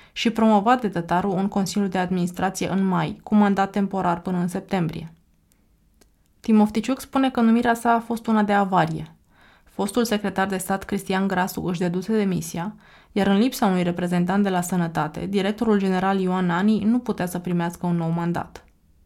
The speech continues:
"Nu mi-am dorit niciodată să fiu un consiliu de administrație de la Antibiotice", spune Tim Ofticiuc. "A trebuit însă rezolvată o problemă în jumătate de oră.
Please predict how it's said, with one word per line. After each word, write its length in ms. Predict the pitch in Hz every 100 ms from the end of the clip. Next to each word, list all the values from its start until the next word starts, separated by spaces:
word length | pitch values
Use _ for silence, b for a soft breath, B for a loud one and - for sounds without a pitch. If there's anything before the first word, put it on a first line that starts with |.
| _ _ _ b b b b b
"Nu 120 | 226
mi-am 220 | 262 285
dorit 200 | 262 254
niciodată 480 | 262 247 226 208 214
să 120 | 180
fiu 180 | 170 180
un 100 | 180
consiliu 360 | 180 170 185 180
de 100 | 175
administrație 600 | 175 180 175 175 175 180
de 80 | 180
la 60 |
Antibiotice", 640 | 170 170 170 175 170 165 -
spune 260 | 160 175 170
Tim 180 | 175
Ofticiuc. 580 | 165 165 165 175 160 - _ _ b b b b
"A 140 | -
trebuit 380 | 180 190 190 214
însă 240 | 226 214 220
rezolvată 500 | 202 190 202 208 214
o 100 | 190
problemă 440 | 190 175 196 208
în 140 | 208
jumătate 500 | 196 202 202 196 190
de 120 | 180 190
oră. 360 | 185 147 -